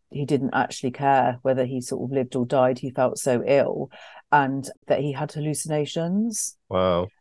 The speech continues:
Speaker 1: Yeah, he just, and there's a lot that he doesn't sort of remember 'cause, you know, his memory's sort of been jogged by his friends.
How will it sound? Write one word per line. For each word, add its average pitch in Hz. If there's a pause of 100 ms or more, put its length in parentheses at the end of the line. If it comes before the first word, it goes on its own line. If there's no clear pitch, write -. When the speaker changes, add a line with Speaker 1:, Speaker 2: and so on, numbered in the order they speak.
(160)
Speaker 1:
Yeah, 143
he 135
just, -
and 135
there's 147
a 147
lot 147
that 143
he 143
doesn't 139
sort 147
of 127
remember 147 (280)
'cause, 127
you 147
know, 117 (140)
his 139
memory's 131
sort 113
of -
been 131
jogged 127
by 131
his 139
friends. 147